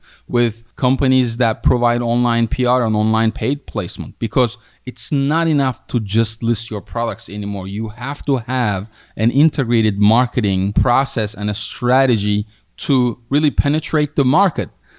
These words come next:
Uh, average user now requires twenty-six touch points with your brand to be able to purchase from you. And that is very significant because we always look at marketing as, "Okay, I spend a thousand dollars, I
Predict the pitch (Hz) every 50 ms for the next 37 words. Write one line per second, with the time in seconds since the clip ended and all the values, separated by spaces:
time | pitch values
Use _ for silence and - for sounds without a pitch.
0 | _ _ - 101 107 - - 135 175 190 185 190 180 160 123 113 135 156 160 151
1 | 143 147 135 127 127 123 123 123 120 120 117 120 120 113 - - 131 127 127 127
2 | 127 120 117 113 110 107 - - - - 135 131 131 131 - - 131 113 - -
3 | - - 127 117 - - - 123 117 113 - - 113 120 117 110 107 117 113 110
4 | 104 95 95 - 101 127 123 120 107 101 101 104 - - 110 110 120 123 120 117
5 | 110 131 - - 165 175 - - 120 - - 110 95 87 80 64 110 - _ _
6 | _ _ _ _ _ _ _ _ - 123 123 120 117 117 117 - 113 113 131 160
7 | 202 226 170 147 139 175 165 156 135 - - 143 123 127 160 185 170 151 113 107
8 | 101 120 131 117 - 135 127 117 - - _ _ _ _ - 127 135 143 143 -
9 | 147 160 185 196 202 190 170 147 139 151 135 - 139 127 107 117 123 127 127 123
10 | - - 117 117 113 113 113 117 - 107 110 110 107 113 131 127 - 123 113 110
11 | 113 117 - - - 135 135 127 123 117 127 120 123 123 117 120 120 120 120 120
12 | 113 117 120 117 113 117 - - - _ _ _ _ _ 110 117